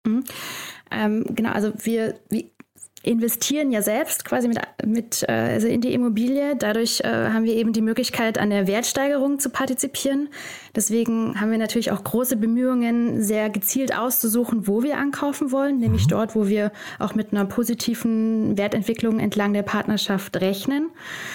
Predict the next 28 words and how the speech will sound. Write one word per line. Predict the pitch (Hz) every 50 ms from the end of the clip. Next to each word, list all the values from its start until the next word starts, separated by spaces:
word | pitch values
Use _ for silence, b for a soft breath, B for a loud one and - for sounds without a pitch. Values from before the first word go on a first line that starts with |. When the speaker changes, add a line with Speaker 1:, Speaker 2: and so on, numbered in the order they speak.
| B B B B B B B
Speaker 1:
Und | B - 233 226 233
dann | 220 208 240 262
gibt's | 254 277 269 277 - -
eine | - 208 226 226 233 240 233 240 240 240 240 233 226 208
Servicegebühr, | - - 240 240 254 294 302 - - - - - 294 302 302 277
ein | - 214 214 208
Serviceentgelt | - - 262 269 277 277 277 - 247 254 247 - 233 240 247 240 -
am | 190 196 190
Ende | - 180 196 226 262 277 285 285 285 285 285 294 277 -
beim | - 214 214 208
Verkauf | - 202 196 196 - - 175 190 240 262 -
der | - 262 -
Immobilie. | 233 247 262 254 214 226 233 240 240 254 247 247 247 247
Das | 240 220 - -
kann | - - 208 220
man | 220 220 214 214 214 214
vergleichen, | 202 - 202 - 202 196 202 214 220 - - -
äh, | 202 196 196 196 190
mit | 190 208 202 202
einer | 196 190
Maklercottage. | 180 175 175 185 226 - - - 220 202 - - 190 185 - - 175 175 190 233 226 - - B B B B B B B B B B B B B
Dadurch, | - 185 196 208 214 208
dass | - 214 202 -
wir | 220 208
ja | 208 196
den | 196 196 190
Gesamtverkauf | 190 196 180 185 180 208 226 - - 226 220 - - 208 202 202 202 208 -
organisieren, | - 196 208 202 196 190 196 196 190 180 202 214 233 233 233 240 247